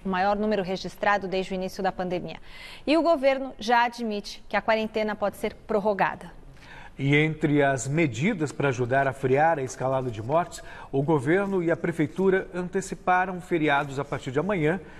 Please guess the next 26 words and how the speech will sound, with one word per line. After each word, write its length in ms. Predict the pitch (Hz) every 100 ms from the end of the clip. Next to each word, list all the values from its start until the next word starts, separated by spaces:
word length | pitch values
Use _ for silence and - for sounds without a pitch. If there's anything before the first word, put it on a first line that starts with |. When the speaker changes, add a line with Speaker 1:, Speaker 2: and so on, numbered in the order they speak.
| -
Speaker 2:
e 100 | 160
vai 240 | 170 151 160
apoiar 380 | 156 160 143 151
bloqueios 960 | 143 180 - - 185 240 240 170 139
nos 240 | 143 147 127
acessos 840 | 113 - 175 170 - - 170 - -
às 100 | 151
cidades 440 | - 135 135 135
do 100 | 120
litoral 580 | 135 151 151 131 170 180 - - 139
e 60 |
do 80 | 151
interior 480 | 208 269 247 196 127 - -
para 140 | 143
evitar 360 | 143 160 151 156
a 40 |
debandada 840 | 131 160 160 165 143 139 139 135
de 100 | 127
turistas. 640 | - 135 87 - - - - - -
O 80 | 113
repórter 680 | 151 151 156 151 151 151 139 - -
Marcelo 440 | 95 - 175 190
Baceggio 580 | 175 165 151 143 127 139 -
acompanhou 480 | - - 147 143 127
a 60 | 120
coletiva. 500 | 131 127 - 78